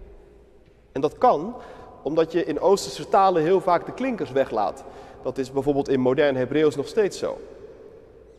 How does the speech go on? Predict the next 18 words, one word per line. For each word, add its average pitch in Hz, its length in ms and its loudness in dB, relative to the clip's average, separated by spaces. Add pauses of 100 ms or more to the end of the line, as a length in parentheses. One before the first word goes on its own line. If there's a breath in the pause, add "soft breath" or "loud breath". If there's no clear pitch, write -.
(2500)
Daniel 180 440 6
leest 165 260 4
dus 165 160 -2
dezelfde 196 460 2
klinkers, 233 580 -2 (440 loud breath)
maar 156 140 2
plaatst 196 360 4
er 190 80 -2
andere 202 400 4
medeklinkers 180 640 0
tussen. 110 340 -6 (1300 soft breath)
En 151 120 -4
dan 170 100 4
worden 175 240 2
het 170 120 -2
geen 151 280 0 (960)
zelfstandig 143 520 0
naamwoorden, 165 580 -4